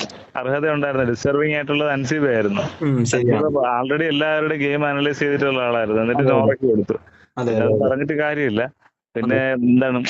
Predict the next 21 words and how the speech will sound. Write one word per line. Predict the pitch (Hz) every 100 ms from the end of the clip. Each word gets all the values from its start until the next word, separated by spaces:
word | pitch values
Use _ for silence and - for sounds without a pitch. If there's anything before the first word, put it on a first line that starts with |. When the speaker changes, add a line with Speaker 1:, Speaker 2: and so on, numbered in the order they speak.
| -
Speaker 1:
ഇന്നത്തെ | 127 135 147
എപ്പിസോഡ് | 135 147 180 180
എനിക്ക് | 156 170
പക്ഷേ | 185 175 180
ഭയങ്കര | 160 156 170
ഒരു | 170 165
below | 143 135 160 156
average | 151 151
എപ്പിസോഡ് | 139 139 143
ആയിട്ടാണ് | 135 139 127
തോന്നിയത്. | 113 110
ജിൻഡോയുടെ | 110 117 123 147 151
ഒരു | 151
കാര്യം | 143 143 147
ഒരു |
അഞ്ചോ | 139 135 147
ഏഴോ | 143 139 139
മിനിറ്റ് | 135 135
ഒഴിച്ചു | 131 127 143
നിർത്തി | 135 131
കഴിഞ്ഞാൽ, | 135 135 135